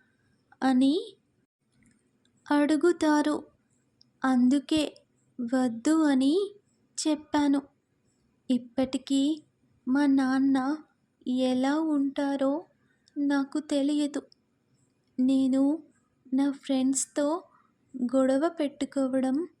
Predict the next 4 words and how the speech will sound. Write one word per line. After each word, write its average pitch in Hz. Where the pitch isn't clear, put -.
వల్ల 254
నాతో 254
ఎవ్వరూ 247
సరిగ్గా 285